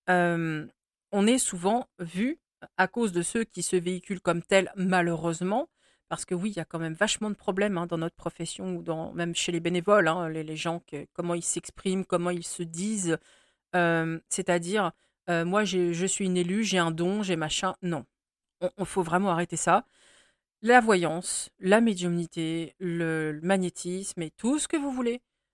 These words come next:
ne sont pas des dons de Dieu. Enfin, tout dépend comment on envisage les choses. Effectivement, j'en ai déjà par-, parlé, pardon, dans un podcast précédent.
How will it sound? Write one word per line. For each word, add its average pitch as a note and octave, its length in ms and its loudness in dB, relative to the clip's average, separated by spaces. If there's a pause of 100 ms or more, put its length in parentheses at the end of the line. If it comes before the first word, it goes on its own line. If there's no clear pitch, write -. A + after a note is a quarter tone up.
(120)
ne A3 180 4
sont C4 300 -2
pas G#3 480 4
des F3+ 300 -2
dons G3 460 -2
de F3 220 -2
Dieu. F#3 220 -2
Enfin, F3+ 200 -6 (380)
tout G#3 100 -4
dépend F3+ 360 2
comment D#3+ 300 -2
on D#3 100 -4
envisage D#3+ 400 -4
les D#3 80 -8
choses. A#3+ 400 -2
Effectivement, F3+ 480 -6
j'en E3+ 160 -4
ai E3+ 40 -4
déjà F#3 280 2
par-, F3 240 0 (240)
parlé, F3+ 240 0
pardon, E3 260 -2 (400)
dans F3+ 180 4
un F#3+ 60 2
podcast - 560 -4
précédent. E3+ 580 -2